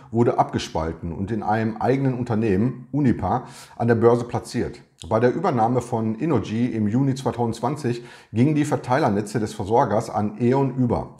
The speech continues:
Im Tausch dafür erhält der Konkurrent R W E, Hauptanteilseigner an der Innogy, das ehemalige Geschäft und erneuerbare Energie der E.ON. Die Unternehmensaktivitäten von E.ON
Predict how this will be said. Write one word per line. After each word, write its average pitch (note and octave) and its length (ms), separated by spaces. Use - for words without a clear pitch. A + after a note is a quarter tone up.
Im G2+ 180
Tausch D3 280
dafür C#3+ 400
erhält A#2 560
der A2 200
Konkurrent A#2+ 520
R A2 180
W A2 80
E, C#3 400
Hauptanteilseigner G2+ 1120
an A2+ 100
der G#2+ 120
Innogy, A#2+ 500
das - 200
ehemalige B2 480
Geschäft C#3 480
und B2 180
erneuerbare A2+ 520
Energie A2+ 500
der G#2+ 240
E.ON. E2+ 240
Die A#2+ 360
Unternehmensaktivitäten B2 1300
von A2+ 340
E.ON B2 320